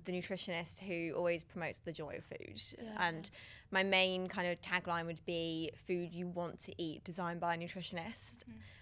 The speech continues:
Speaker 1: And the reason how I kind of got into it in the first place is that I didn't have an easy journey with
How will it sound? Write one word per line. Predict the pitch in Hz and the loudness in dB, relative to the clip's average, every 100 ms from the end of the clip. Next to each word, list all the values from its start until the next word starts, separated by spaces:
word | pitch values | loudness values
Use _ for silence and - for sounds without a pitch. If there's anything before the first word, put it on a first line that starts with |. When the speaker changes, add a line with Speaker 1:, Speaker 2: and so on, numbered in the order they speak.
| - | 6
Speaker 1:
And | 202 208 202 - - | 6 8 4 0 -2
the | 226 | 2
reason | 247 262 254 | 4 4 2
how | 240 214 | 4 4
I | |
kind | 208 208 | 4 0
of | 185 - | -2 4
got | 196 | 6
into | 196 190 - 175 | 6 2 0 4
it | 165 - - | 4 4 -2
in | 170 | -6
the | |
first | 170 180 180 - | 2 4 4 2
place | 170 160 156 | 0 0 -2
is | 165 | 0
that | 170 | 4
I | 185 190 | 6 6
didn't | 185 185 180 | 4 -2 0
have | 185 165 | 0 0
an | 175 - - - - - - | -4 -6 -14 -20 -20 -14 -2
easy | 208 196 185 | 0 2 0
journey | 170 185 180 170 170 | 2 4 4 0 -2
with | 165 | -4